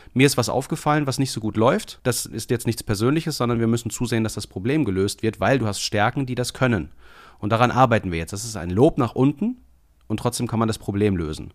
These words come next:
Aber mit der Kritik, mit dem, was schlecht läuft, sollte oder muss der Abteilungsleiter immer nach oben zum Chef und nicht runter zu den Leuten.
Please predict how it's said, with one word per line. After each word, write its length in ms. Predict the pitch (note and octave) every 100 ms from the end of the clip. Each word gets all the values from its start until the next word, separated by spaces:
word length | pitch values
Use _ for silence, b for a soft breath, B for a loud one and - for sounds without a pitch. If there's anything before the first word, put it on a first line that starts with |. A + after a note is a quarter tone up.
| _
Aber 160 | B2 C#3
mit 140 | C#3
der 80 | A#2+
Kritik, 400 | - A#2 F#3+ -
mit 140 | G#2+
dem, 140 | B2 A2+
was 100 | -
schlecht 320 | A#2+ - -
läuft, 320 | F2+ - -
sollte 460 | G2 A2 A#2 A2+ -
oder 180 | F#2 G2
muss 220 | D#3 -
der 100 | A2
Abteilungsleiter 760 | - C3 B2+ G#2+ F#2+ F#2+ -
immer 180 | C#3 C#3+
nach 100 | B2+
oben 240 | - A#2+ G2
zum 140 | -
Chef 260 | - F#2 - B B -
und 180 | A2+
nicht 160 | C#3+ D#3
runter 340 | C#3 E3+ A#2
zu 140 | - G#2+
den 120 | G#2+
Leuten. 240 | A2+ G#2